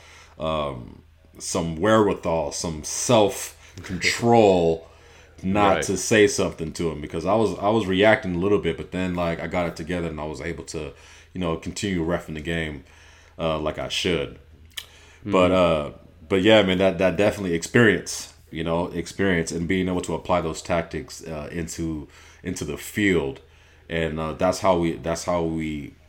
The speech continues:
Speaker 1: that's how we build those habits. You know, we talked about repetition and stuff like that. We have to,
Speaker 2: Right.
Speaker 1: we have to rep these things, you know, and it's not easy. And that's why this,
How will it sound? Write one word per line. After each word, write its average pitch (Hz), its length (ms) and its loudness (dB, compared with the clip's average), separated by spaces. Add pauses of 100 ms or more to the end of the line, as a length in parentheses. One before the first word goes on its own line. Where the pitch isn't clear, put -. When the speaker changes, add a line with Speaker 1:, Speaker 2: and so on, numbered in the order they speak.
Speaker 1:
that's 95 180 -6
how 104 80 0
we 92 100 -2
build 90 200 -6
those 78 180 -6
habits. 85 400 -4
You 80 60 -10
know, 78 100 -8
we 80 60 -8
talked 85 180 -6
about 71 180 -10
repetition 80 540 -8
and 69 140 -14
stuff - 240 -10
like 69 160 -12
that. 71 160 -10
We 82 100 -4
have 95 160 -4
to, - 140 -12 (400)
Speaker 2:
Right. 95 100 -2
Speaker 1:
we 110 60 4
have 113 140 2
to 85 80 -2
rep 82 420 0
these 80 240 -6
things, 69 520 -10
you 80 140 -8
know, 80 160 -4
and 85 80 -2
it's 82 180 -8
not 98 220 -2
easy. 95 220 0
And 82 80 -4
that's 90 180 -4
why 85 220 0
this, 82 360 -8